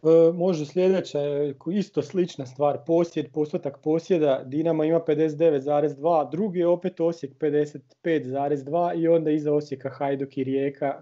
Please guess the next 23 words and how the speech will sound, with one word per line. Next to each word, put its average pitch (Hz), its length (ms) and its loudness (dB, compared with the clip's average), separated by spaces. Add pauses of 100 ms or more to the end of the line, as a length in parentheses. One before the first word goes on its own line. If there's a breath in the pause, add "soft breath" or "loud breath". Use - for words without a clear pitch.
(140)
e, 139 340 -6
Hajduk 147 520 2
pola, 196 420 2 (640 soft breath)
e, 190 40 -12 (760)
pola, 196 280 -4
e, 160 580 4
pola 190 300 2
posto 185 380 -6
iza 165 260 -2
Osijeka, 156 480 -6
Rijeka 147 340 -4
čak 147 220 -10
tri 147 260 -6
posto 127 340 -8
iza 120 260 -6
Osijeka. 117 440 -12
Znači 165 340 -2
Osijek 190 380 2
opet 175 300 2
drugi 147 380 0 (220)
po 135 80 -6
posjedu, 135 540 -4
Davore. 123 440 -2